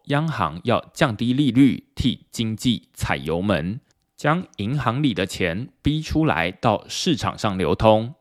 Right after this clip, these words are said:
刺激消费。反之，经济情况好转的时候，央行要提升利率，替经济踩刹车，否则会造成通货膨胀。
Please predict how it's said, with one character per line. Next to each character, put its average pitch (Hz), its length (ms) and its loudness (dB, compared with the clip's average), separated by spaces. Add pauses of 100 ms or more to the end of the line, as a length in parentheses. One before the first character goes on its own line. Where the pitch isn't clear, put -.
刺 - 200 -2
激 92 200 -4
消 87 200 2
费。 95 340 0 (420)
反 101 260 0
之， 208 340 0 (120)
经 190 200 -2
济 190 160 -4
情 - 220 -8
况 123 180 4
好 101 240 -2
转 139 180 2
的 - 100 -8
时 - 120 -4
候， 98 520 0
央 175 220 2
行 92 340 -2
要 110 180 2 (140)
提 80 200 -8
升 131 240 2
利 160 180 0
率， 123 420 4
替 123 280 0
经 135 240 -4
济 135 340 -6 (100)
踩 - 260 -2
刹 98 300 2
车， 107 420 2 (220)
否 85 200 2
则 85 300 -2
会 - 220 -4
造 110 180 2
成 90 400 -6
通 98 180 -4
货 98 140 2
膨 - 240 -6
胀。 101 320 2